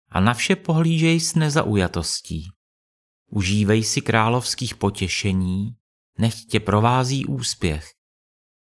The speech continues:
Počínej si však tak, aby se bohové na nebi ani lidé na zemi nemuseli znepokojovat.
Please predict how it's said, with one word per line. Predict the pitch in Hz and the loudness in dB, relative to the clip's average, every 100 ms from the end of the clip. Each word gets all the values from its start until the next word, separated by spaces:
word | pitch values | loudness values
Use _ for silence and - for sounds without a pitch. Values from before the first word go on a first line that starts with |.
| _ - | _ -4
Počínej | 87 - 160 180 190 | -2 0 2 2 2
si | - | 0
však | 180 - 143 - | -4 -2 -4 -4
tak, | - 117 - - _ | -2 -2 -2 -16 _
aby | 85 104 | 0 0
se | - 104 | 2 4
bohové | 98 90 127 135 120 | 4 4 2 4 4
na | 95 | 2
nebi | 90 90 85 90 101 - _ | 2 0 0 -2 -4 -6 _
ani | 131 151 156 | 0 2 2
lidé | 165 160 127 | 4 4 4
na | 101 101 | 4 4
zemi | 95 113 139 | 2 2 2
nemuseli | 151 147 139 - 143 | 0 0 -2 -2 -2
znepokojovat. | 135 135 120 - - 90 82 76 76 | 0 0 0 -2 -4 -2 -2 -2 -6